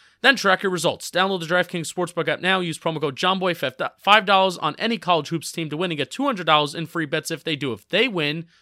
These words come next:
you win with promo code JOHNBOY this week at DraftKings Sportsbook. Twenty-one plus. Restrictions apply. See show notes for details. Rutgers is back.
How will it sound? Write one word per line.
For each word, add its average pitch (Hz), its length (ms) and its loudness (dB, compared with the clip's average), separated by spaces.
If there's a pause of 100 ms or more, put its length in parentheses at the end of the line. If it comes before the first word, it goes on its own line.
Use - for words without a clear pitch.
(140)
you 240 220 2
win 170 180 -2
with 151 160 -6
promo 165 240 -2
code 151 220 0
JOHNBOY 143 760 2 (300)
this 151 320 -2
week 175 160 -2
at 143 80 -4
DraftKings 147 400 -4
Sportsbook. 196 480 -4
Twenty-one 165 360 -4
plus. 196 300 0 (240)
Restrictions 214 420 -4
apply. 165 280 2
See 254 320 -6
show 175 240 -4
notes 151 240 -4
for - 160 -10
details. 196 920 0 (680)
Rutgers 123 340 -6
is 123 140 -6
back. - 400 -10